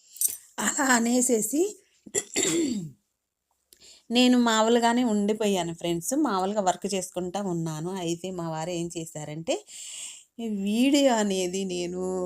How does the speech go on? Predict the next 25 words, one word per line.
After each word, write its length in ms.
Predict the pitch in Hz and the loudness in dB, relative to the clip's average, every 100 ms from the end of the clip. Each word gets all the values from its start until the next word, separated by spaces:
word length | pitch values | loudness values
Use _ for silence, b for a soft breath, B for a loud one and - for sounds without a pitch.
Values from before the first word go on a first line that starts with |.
| 180 - _ | -6 -12 _
ఆ 60 | 208 | -8
పాకం 400 | 208 202 202 302 | -2 0 0 0
పట్టేది 560 | 247 202 - 202 185 226 359 | 0 -4 0 0 0 0 0
చూడలేదు 600 | 349 180 175 185 175 165 | 0 2 2 2 0 -2
ఫ్రెండ్స్. 420 | 160 165 165 165 247 330 | -4 -4 -4 -4 -4 -4
బెల్లం 380 | 175 170 165 190 | -2 -2 -2 -4
వేసేసి, 400 | 190 180 175 190 | -6 -6 -8 -6
యాలక్కాయల 460 | 180 165 170 175 170 | -6 -6 -6 -8 -8
పౌడర్ 360 | 165 156 156 | -8 -10 -10
వేసేసి 500 | 151 156 156 165 165 | -14 -12 -12 -12 -10
తను 320 | 240 180 165 240 415 B B B B _ | -10 -8 -6 -6 -8 B B B B _
చేస్తున్నాడు. 760 | - 208 208 208 202 175 160 180 311 427 | 0 2 2 -2 -4 -2 -2 -2 -2 0
ఇంకా 200 | 302 247 | -2 -2
సరేననేసి, 920 | 220 226 214 240 240 214 208 202 202 220 196 | -2 -2 0 0 -2 -2 -4 -4 -6 -6 -2
"ఏంది 380 | 196 226 262 254 | -2 -2 -2 -2
అలా 260 | 214 202 190 | -2 -2 -6
చేసేసారు, 800 | 190 196 202 220 214 202 196 262 B B B 208 | -6 -8 -8 -10 -10 -10 -8 -10 B B B -8
నాకు 200 | 196 196 | -6 -6
చెప్పొచ్చు 440 | 196 190 214 214 | -8 -6 -6 -4
కదా, 180 | 214 208 | -4 -2
వీడియో 300 | 220 202 208 | -2 -2 -4
తీసుకుంటానంటే" 1000 | 208 196 - 196 185 185 185 185 196 330 339 - - | -6 -8 -8 -8 -8 -8 -8 -8 -6 -4 -4 -6 -6
చెప్పలేదు. 760 | 170 160 - 175 170 160 220 415 480 B B B - | -6 -6 -6 -2 -2 -4 -4 -6 -8 B B B -6
నేనే 300 | 226 247 349 | 0 4 4
చూడలేదు. 580 | 277 208 208 202 165 | 4 2 2 0 -2